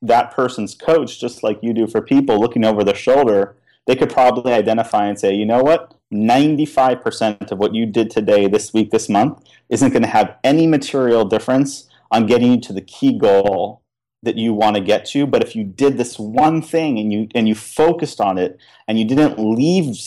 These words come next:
doing that one thing until you mastered it or at least got it to a certain level,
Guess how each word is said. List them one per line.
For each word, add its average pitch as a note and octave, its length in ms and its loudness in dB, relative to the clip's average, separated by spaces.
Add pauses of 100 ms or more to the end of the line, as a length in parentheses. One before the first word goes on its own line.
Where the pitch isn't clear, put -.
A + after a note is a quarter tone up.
(220)
doing G#2+ 260 0
that G2+ 220 2
one G#2 240 -2
thing G#2 200 -2
until A2 300 0
you A2 160 -2
mastered A2+ 800 2
it F#2 100 -4
or F#2+ 120 4
at G#2 100 -2
least B2+ 240 -2
got A#2 160 4
it A2 80 -2
to - 100 -10
a G#2+ 40 -8
certain G#2+ 320 -8
level, G#2 500 0